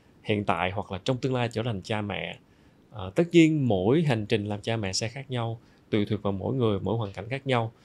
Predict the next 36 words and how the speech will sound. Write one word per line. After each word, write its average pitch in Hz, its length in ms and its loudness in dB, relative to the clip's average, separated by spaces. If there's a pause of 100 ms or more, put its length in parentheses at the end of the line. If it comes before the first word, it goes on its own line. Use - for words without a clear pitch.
(300)
Nhưng 117 200 2
mà 101 180 -4
đâu 107 160 2
đó 120 200 2
sẽ 120 140 -4
có 131 140 -4
những 117 160 -2
nguyên 120 220 0
lý 131 180 0
mà 120 180 -2
tôi 113 140 -2
tin 127 240 2
rằng 104 260 0 (520)
nó 135 460 -2
sẽ 98 320 -2
có 127 160 -4
thể 113 120 -2
áp 139 140 0
dụng 101 200 -2
được 98 140 -6
cho 113 160 -4
tất 147 120 -6
cả 95 100 -8
mọi 101 180 -8
người. 90 260 -10 (520)
Ở 120 120 0
đây, 120 300 4
ờ, 117 300 -2
rất 143 140 -2
là 120 40 -2
cảm 113 200 -2
ơn 117 140 2
Thành 98 340 -4
đã 98 80 -6
nói 110 280 -2
về 98 380 0